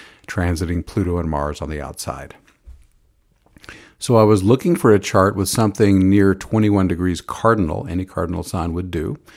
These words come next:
And Kali's chart came up with the moon around nineteen Cancer and natal Mars around twenty-three degrees Cancer. And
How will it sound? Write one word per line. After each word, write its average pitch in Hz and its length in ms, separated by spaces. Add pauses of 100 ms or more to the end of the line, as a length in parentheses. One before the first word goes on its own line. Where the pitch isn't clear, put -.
(380)
And 90 580
Kali's 92 400
chart 95 320
came 98 240
up - 360
with 101 220
the 98 100
moon 101 420
around 92 500
nineteen 95 600
Cancer 139 520
and 92 380
natal 104 280
Mars 107 580
around 104 580
twenty-three 110 560
degrees 92 340
Cancer. 98 500
And 85 260